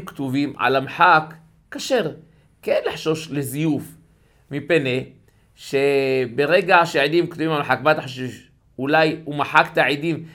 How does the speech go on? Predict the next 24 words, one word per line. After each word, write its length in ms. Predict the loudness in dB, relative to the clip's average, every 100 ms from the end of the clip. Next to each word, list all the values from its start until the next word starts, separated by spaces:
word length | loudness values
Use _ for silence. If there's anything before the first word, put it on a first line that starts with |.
| _
וסתם 340 | -12 0 4 4
זייף 300 | 4 0 0
חתימות 340 | -2 -2 -2
אחרות, 260 | 0 2 4
אדרבה, 380 | 4 2 2 -2 -6 _ -4
הוא 100 | -2
יפסיד 320 | 0 -4 -4
מזה, 260 | -2 -2 -4 -10 _ _
כי 120 | -4
העדים 280 | -2 0 0
לא 60 | 2
יכירו 260 | 2 0
את 60 | -2
החתימות 400 | -2 0 0 0
שלהם, 180 | 0 0
כי 80 | 2
זה 80 |
לא 60 | 2
החתימות 340 | 2 0 -2
שלנו. 300 | 0 0 0 -4 _ _ _ _ _
אז 120 | -4
לכן 280 | -4 0 0
מה 120 | 0
שהעדים 640 | 0 4 4 2 -2 -4 -4